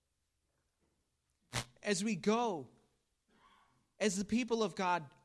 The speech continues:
trusting in him, we will bear fruit for him. All these things will take place. And he says, "Truly I say to you that this generation will not pass away until all these things have taken place.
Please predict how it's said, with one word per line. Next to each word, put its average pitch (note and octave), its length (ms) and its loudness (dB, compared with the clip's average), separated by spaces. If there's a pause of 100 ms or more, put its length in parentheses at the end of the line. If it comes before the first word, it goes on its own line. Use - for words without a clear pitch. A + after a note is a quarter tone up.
(120)
trusting A#3+ 560 0
in F#3 100 -2
him, D#3+ 280 -6 (200)
we G3+ 100 2
will G3+ 160 6
bear A3 420 0
fruit - 440 -4
for E3+ 200 -2
him. B2 320 -8 (2000)
All B3 200 8
these A#3 220 4
things A#3 200 2
will G3+ 80 4
take G#3 260 0
place. A3 440 0 (180)
And G#3 100 0
he G#3 60 4
says, G3+ 260 2 (120)
"Truly C4+ 400 0
I - 20 4
say B3 340 2
to A#3+ 80 -2
you G3+ 140 0
that F3+ 160 -4
this G#3+ 160 -2
generation A3 580 0
will G3 80 -4
not G3 200 -4
pass G#3 320 -2
away G3 260 -2
until F3 280 -4
all G3+ 360 2
these G3+ 240 -4
things C3 320 -6
have C#3 120 -10
taken D3 280 -6
place. G#2+ 540 -6